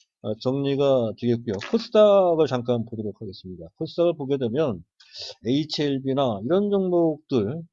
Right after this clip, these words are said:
또 티움바이오, 어, 이런 종목, 셀리버리, 아, 이런 종목들이죠. 어, 그리고 또 젠벡스도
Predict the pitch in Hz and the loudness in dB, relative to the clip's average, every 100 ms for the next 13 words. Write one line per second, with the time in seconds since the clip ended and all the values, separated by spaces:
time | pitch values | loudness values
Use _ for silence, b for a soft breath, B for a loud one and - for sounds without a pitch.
0 | _ 123 117 - 208 202 160 135 117 90 | _ -8 -6 -2 0 0 2 2 2 -2
1 | - _ _ - 110 107 139 147 131 110 | -6 _ _ -12 -8 -4 -4 -2 -2 -4
2 | - 180 180 170 131 104 85 _ _ _ | -2 -2 2 2 2 0 -4 _ _ _
3 | _ _ _ - 127 170 170 165 147 135 | _ _ _ -8 0 2 2 0 -2 -2
4 | 120 117 113 95 165 - - - 117 120 | 0 -2 -2 -6 -6 -12 -16 -12 -10 -10
5 | 117 139 143 147 _ 143 135 117 127 147 | -6 -6 -6 -8 _ -2 -2 0 0 0
6 | 151 - - - 156 175 196 202 | -4 -4 -8 -4 0 4 4 2